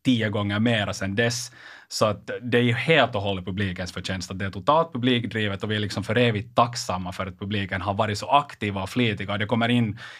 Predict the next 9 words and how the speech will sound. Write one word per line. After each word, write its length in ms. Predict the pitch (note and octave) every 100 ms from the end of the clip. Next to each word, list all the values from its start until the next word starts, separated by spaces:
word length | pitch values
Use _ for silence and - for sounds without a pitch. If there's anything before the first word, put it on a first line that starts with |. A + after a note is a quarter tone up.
| -
ibland 360 | A#2+ B2 B2
så 60 | B2
här 80 | A#2
otroliga 760 | A#2+ - C#3+ E3 A#2+ G#2+ G2+
motiveringar, 640 | G2+ G2+ A2 A2 G#2 G2+ F#2+
liksom 220 | F#2+ G#2+
två, 200 | G#2 B2+ A#2
tre 300 | C#3 B2 A#2
A 200 | B2